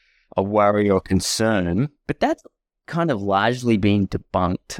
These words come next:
I would say, over the last couple of years, certainly over the last decade, to a, to a larger and larger extent, you've seen more financial planners get involved in the area of property and debt a lot more than traditionally. And yet, uh, it's like anything, you, you kind of, by,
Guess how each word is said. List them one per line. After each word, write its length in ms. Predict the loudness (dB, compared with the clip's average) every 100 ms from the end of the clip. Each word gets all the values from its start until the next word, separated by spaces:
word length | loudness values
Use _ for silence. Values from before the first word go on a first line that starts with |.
| -4
I 100 | -2
would 180 | -2 -4
say, 440 | -2 0 0 -2
over 180 | -2 -2
the 60 | 0
last 300 | 0 0 -4
couple 220 | -4 0
of 60 | 0
years, 260 | 2 -2
certainly 300 | -2 0 0 0
over 120 | 0
the 60 |
last 240 | 2 2 0
decade, 440 | -4 0 -2 -2
to 180 | -2 0
a, 140 | 0
to 360 | -4 -6 -4 -4
a 60 | -6
larger 320 | -4 -2 0
and 80 | 0
larger 260 | 2 2 -2
extent, 480 | -4 _ -2 0
you've 140 | 0 -2
seen 400 | -2 0 0 -2 _ _ _ _ -2
more 300 | 2 2 0
financial 400 | -2 -4 -4 -8
planners 500 | -4 -2 0 -4 -8 _
get 160 | -2 -2
involved 560 | -2 0 0 0 -4
in 180 | -2 0
the 160 | 0 0
area 360 | 2 2 2
of 100 | -2
property 340 | -4 -4 0 0
and 80 |
debt 200 | 2 0 0
a 60 |
lot 220 | 0 0 0
more 240 | 0 0
than 260 | 2 0 0
traditionally. 840 | -2 0 0 0 0 0 -2 -4 _ _ _ _ _ _ -2
And 140 | 2
yet, 160 | 2 0 _ -6
uh, 180 | -6 -6
it's 180 | -8 -4
like 200 | -4 -2
anything, 360 | -4 0 2
you, 160 | 2 2
you 120 | -2 -6
kind 340 | -2 -2 0
of, 140 | 0 -2 _ _
by, 600 | 0 2 4 2 2 -2